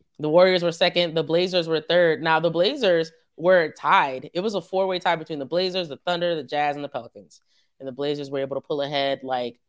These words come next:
by a game on the, like, last day of the season or something like that. But that was a season that the number six seed,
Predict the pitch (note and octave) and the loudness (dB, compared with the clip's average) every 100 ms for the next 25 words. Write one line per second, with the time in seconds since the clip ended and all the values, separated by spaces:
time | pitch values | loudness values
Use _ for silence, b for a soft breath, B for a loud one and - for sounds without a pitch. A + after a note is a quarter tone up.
0 | _ _ _ _ _ _ _ B2+ C#3+ C3+ | _ _ _ _ _ _ _ 0 0 2
1 | C3+ C#3+ C3+ A#2+ A#2+ - C#3 C3 B2 B2 | -2 -2 -4 -6 -10 -10 -8 -8 -8 -10
2 | - C3+ B2 B2+ - B2+ A#2 A#2+ C3 B2 | -8 -6 -6 -8 -8 -8 -8 -10 -12 -10
3 | A#2 A#2 A#2 A#2 A#2 A2+ A#2 G#2 - b | -12 -14 -18 -18 -20 -20 -16 -16 -16 b
4 | b b - C3 A#2+ C3 C3+ - G#3+ F3+ | b b -16 -8 -6 -6 -10 -6 -4 -4
5 | D#3 E3+ _ _ _ A2 A#2+ B2+ C#3+ - | -6 -10 _ _ _ -16 -12 -10 -10 -6
6 | A3 - - C#3+ C#3+ | -6 -6 -4 -4 -4